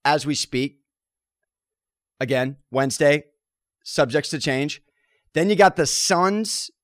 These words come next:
the Spurs, Portland, Sacramento, and your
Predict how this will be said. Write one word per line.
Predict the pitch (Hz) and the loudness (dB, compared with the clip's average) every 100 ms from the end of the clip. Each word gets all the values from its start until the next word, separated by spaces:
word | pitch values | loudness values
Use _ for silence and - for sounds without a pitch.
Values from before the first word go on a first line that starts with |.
| _ | _
the | 196 | -4
Spurs, | - - 175 151 143 139 131 - - _ | -4 -2 2 4 4 2 -2 -8 -12 _
Portland, | - 170 180 175 175 175 - | -4 -4 -2 -2 -2 -4 -8
Sacramento, | - 170 151 175 147 135 131 131 135 - _ | 0 2 2 0 -2 0 -2 -2 -4 -6 _
and | 123 120 117 120 87 | -16 -14 -14 -16 -18
your | 113 123 123 127 110 | -14 -12 -10 -8 -10